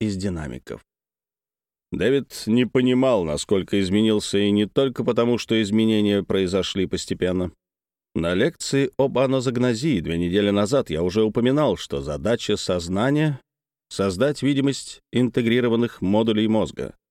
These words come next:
убедиться, что мы всегда себя узнаем. Дэвид отказался от лечения.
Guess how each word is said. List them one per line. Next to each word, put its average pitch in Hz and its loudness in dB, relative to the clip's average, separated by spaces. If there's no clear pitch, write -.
убедиться, 98 0
что 85 -4
мы 104 2
всегда 90 -2
себя 90 -2
узнаем. 60 -8
Дэвид 147 0
отказался 113 0
от 120 -4
лечения. 78 -4